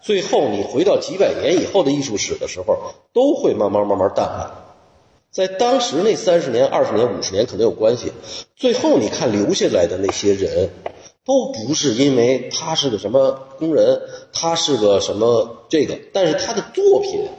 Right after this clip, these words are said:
在当时能不能反映当时那个时代，或者他的艺术性有没有，有没有这个事儿，就包括比如说，你看所有最大的这些派别的这些人，都不是因为他是个工人，或者他原来是，人家不看那个。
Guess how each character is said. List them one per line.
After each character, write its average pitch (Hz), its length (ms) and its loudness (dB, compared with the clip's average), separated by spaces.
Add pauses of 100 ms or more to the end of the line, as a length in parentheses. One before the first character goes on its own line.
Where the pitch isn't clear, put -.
(300)
在 139 80 2
当 175 260 0
时 131 180 -4
能 139 140 4
不 190 60 2
能 170 140 2
反 - 160 -6
映 - 160 -12
当 143 160 2
时 127 100 -6
那 135 80 2
个 - 80 -4
时 - 160 -6
代， 151 160 0 (480)
或 143 100 2
者 143 60 -4
他 185 160 -2
的 180 80 0
艺 277 260 2
术 117 140 -4
性 104 260 -2
有 90 120 0
没 92 80 -4
有， 104 120 4 (220)
有 95 80 -6
没 95 100 -2
有 92 280 0
这 190 160 -2
个 127 40 -4
事 117 120 -2
儿， 95 60 2 (100)
就 147 100 0
包 135 320 -2
括 - 180 2
比 87 80 -6
如 101 140 -2
说， 147 240 0 (300)
你 104 100 -2
看 131 240 -4
所 139 240 -2
有 135 120 2
最 160 140 -2
大 - 200 -4
的 107 100 0
这 92 60 -6
些 104 140 -2
派 - 220 -2
别 - 160 -10
的 - 80 -2
这 92 120 -2
些 92 160 0
人， 78 280 0 (280)
都 262 100 2
不 160 180 -2
是 160 120 0
因 143 120 2
为 160 60 2
他 165 140 -4
是 165 80 -6
个 117 100 -4
工 220 180 2
人， 180 280 2 (400)
或 139 100 0
者 143 60 -6
他 175 80 -2
原 143 180 2
来 202 80 2
是， 175 180 -4 (160)
人 127 140 2
家 214 60 2
不 160 120 -2
看 - 240 -4
那 101 60 0
个。 82 120 -8